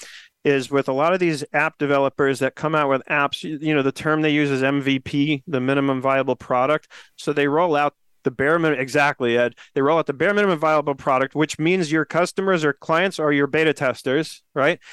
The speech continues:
And it frustrates people. I don't think these guys are doing that. I think they are not going to roll out something that isn't very well tested.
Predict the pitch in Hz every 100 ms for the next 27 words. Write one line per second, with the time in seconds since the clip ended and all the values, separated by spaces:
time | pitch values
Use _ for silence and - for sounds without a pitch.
0 | - - 147 - - 156 131 - 123 -
1 | - 113 - 104 - - _ 151 175 180
2 | 180 - 170 147 170 151 156 143 156 156
3 | 131 110 - 143 127 151 143 147 170 170
4 | 143 151 156 165 147 135 147 139 147 -
5 | 151 180 139 139 143 143 120 151 165 135
6 | 127 117 - 156 - 131 113